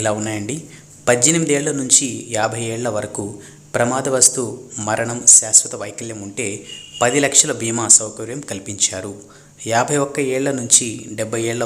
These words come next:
వరకు ప్రమాదవస్తు, మరణం లేదా శాశ్వత వైకల్యం ఉంటే వాళ్ళకి మూడు లక్షల బీమా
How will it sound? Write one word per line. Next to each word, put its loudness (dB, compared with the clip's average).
వరకు -2
ప్రమాదవస్తు, 2
మరణం -8
లేదా -2
శాశ్వత 4
వైకల్యం -12
ఉంటే -6
వాళ్ళకి 0
మూడు -2
లక్షల 2
బీమా -4